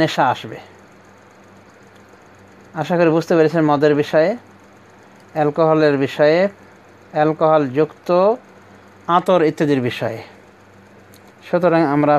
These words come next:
ফিনিশিং টানতে গিয়ে আবারও বলবো যে মদের ভিতরে যে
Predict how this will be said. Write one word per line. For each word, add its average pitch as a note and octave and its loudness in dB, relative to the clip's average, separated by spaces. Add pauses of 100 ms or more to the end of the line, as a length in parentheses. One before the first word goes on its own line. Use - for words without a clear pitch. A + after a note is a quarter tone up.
ফিনিশিং E3+ -2 (100)
টানতে D3 -2
গিয়ে C#3 2
আবারও C3+ 2 (100)
বলবো C3+ -2 (220)
যে C3+ 0 (500)
মদের B2+ -2
ভিতরে C3 -4 (180)
যে B2+ -2